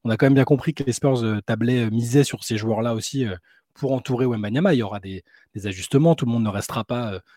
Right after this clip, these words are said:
tout au long du projet sur les trois, quatre, cinq ans, mais, euh, on, ils croient en Sohan, ils croient en Devin Vassell, et c'est, c'est aussi bien de les voir faire ça. Ça n'enlève rien au fait que c'est une,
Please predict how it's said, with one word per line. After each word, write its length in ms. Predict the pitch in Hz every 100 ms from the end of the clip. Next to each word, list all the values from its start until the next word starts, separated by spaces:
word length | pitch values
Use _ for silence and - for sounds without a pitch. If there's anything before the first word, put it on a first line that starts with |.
| _
tout 180 | 143 127
au 40 |
long 100 | 135
du 140 | 123 120
projet 320 | - 117 139
sur 160 | - 104
les 160 | 101
trois, 400 | - - 117 117
quatre, 240 | - 113 -
cinq 260 | 123 110
ans, 160 | 180 175 _ _ _ _ _
mais, 320 | - 101 104 101
euh, 140 | 98
on, 240 | 101 98
ils 320 | 95 95 175 135
croient 220 | - 156
en 100 | 123
Sohan, 400 | - 113 127 170
ils 80 | 120
croient 220 | - 127
en 40 |
Devin 240 | 113 110 107
Vassell, 380 | 104 101 170 135
et 60 |
c'est, 160 | - 95
c'est 160 | 92 -
aussi 220 | 95 -
bien 160 | 117 143
de 80 |
les 60 | 113
voir 240 | 107 117
faire 120 | - 107
ça. 180 | 147 - - -
Ça 220 | - -
n'enlève 300 | 175 156 139 131
rien 180 | 135
au 80 | 147
fait 140 | 131 151
que 80 |
c'est 240 | - 110 -
une, 320 | 104 98 92